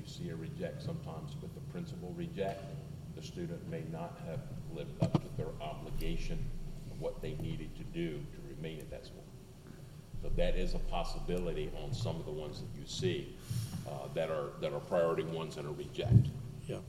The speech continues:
Speaker 2: I, I, I gotta be honest. I mean, I'm, I'm, everybody knows I wanna, I wanna work with the people that live in the district. I mean, I've made that point clear. I, I know that some people don't agree with me, but it seems like we made, we made a decision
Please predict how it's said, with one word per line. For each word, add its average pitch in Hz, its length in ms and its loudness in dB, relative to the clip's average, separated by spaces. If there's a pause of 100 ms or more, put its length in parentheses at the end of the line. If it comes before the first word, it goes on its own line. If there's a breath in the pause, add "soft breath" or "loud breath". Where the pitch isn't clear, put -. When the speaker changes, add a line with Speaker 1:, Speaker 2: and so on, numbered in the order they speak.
Speaker 2:
I, 147 140 2 (180)
I, 147 160 2 (320)
I - 60 -4
gotta 135 160 4
be 117 180 2
honest. 113 380 4
I - 20 0
mean, 117 200 0
I'm, 139 160 2 (180)
I'm, 139 240 4 (760)
everybody 160 380 12
knows 139 320 10
I 123 160 2
wanna, 135 460 6
I 123 80 6
wanna 135 260 6
work 135 320 8
with 117 140 4
the 113 80 -2
people 135 380 2
that 110 120 4
live 117 200 4
in 113 80 2
the 107 100 2
district. 101 420 0 (100)
I 104 100 -2
mean, 113 160 2
I've 135 180 6
made 135 220 6
that 131 200 6
point 135 260 2
clear. 120 460 6
I, 110 240 0
I 113 40 2
know 113 160 4
that 120 120 2
some 127 180 2
people 120 220 2
don't 123 180 4
agree 117 220 4
with 104 180 2
me, - 60 -6 (880 loud breath)
but 135 120 8
it 131 100 4
seems 190 300 10
like 135 240 10
we 147 120 8
made, 151 320 6 (640)
we 147 140 4
made 180 180 10
a 135 60 6
decision 117 600 6